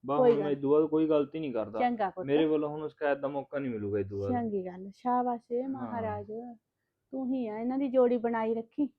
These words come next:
Speaker 2: ਪਰਮਾਤਮਾ। ਚੰਗੀ ਗੱਲ ਹੈ।
Speaker 1: ਬਸ ਤੁਸੀਂ ਹੁਣ ਇੱਥੇ ਹੀ ਰਹੋ,
Speaker 2: ਹਾਂ।
Speaker 1: ਕਿਤੇ ਜਾਣ ਦੀ ਤੁਹਾਨੂੰ ਲੋੜ
Speaker 2: ਚੱਲ
Speaker 1: ਨਹੀਂ
Speaker 2: ਤੂੰ ਵੀ
Speaker 1: ਹੈਗੀ।
Speaker 2: ਨਾ ਕੋਈ ਆ ਜੂਸ ਜਾਸ ਜਾਂ ਪੀ ਲਿਆ ਕਰ।
Speaker 1: ਹਾਂ, ਹਾਂ, ਹੁਣ
Speaker 2: ਹੋਰ
Speaker 1: ਮੈਂ
Speaker 2: ਤਾਜ਼ਾ
Speaker 1: ਨਾ,
Speaker 2: ਕਢਾ ਕੇ ਪੀ ਆਇਆ ਕਰ
Speaker 1: ਨਾ, ਮੈਂ
Speaker 2: ਪੁੱਤ।
Speaker 1: ਦਵਾਈ ਚਲਾਈ ਜਾਂਦਾ ਜੀ
Speaker 2: ਹਾਂ,
Speaker 1: ਬਸ।
Speaker 2: ਦਵਾਈ ਨਾਲ ਨਾ ਇਹ ਜ਼ਰੂਰੀ ਹੈ।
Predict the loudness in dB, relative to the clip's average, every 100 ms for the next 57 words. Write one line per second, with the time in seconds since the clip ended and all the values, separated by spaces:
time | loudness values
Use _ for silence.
0 | _ _ _ _ -10 -6 -6 -6 -6 -6
1 | -6 -8 _ _ _ _ _ _ _ _
2 | -10 -8 -4 -4 -4 -6 -10 -18 _ _
3 | _ _ -6 -4 4 4 6 4 6 4
4 | 8 8 8 6 2 -4 -10 -12 -6 -2
5 | 0 0 -2 -4 -6 0 6 8 8 8
6 | 8 8 6 2 4 6 8 6 6 4
7 | 4 2 -2 _ _ _ _ 0 2 2
8 | 8 10 10 10 2 2 2 4 4 4
9 | 0 -4 _ _ _ _ _ _ _ 0
10 | 2 2 0 2 2 4 8 10 12 10
11 | 8 8 8 6 0 4 8 8 6 4
12 | 4 4 4 8 10 8 6 4 6 6
13 | 4 0 2 4 4 8 10 10 8 6
14 | 6 4 4 4 2 2 4 6 6 6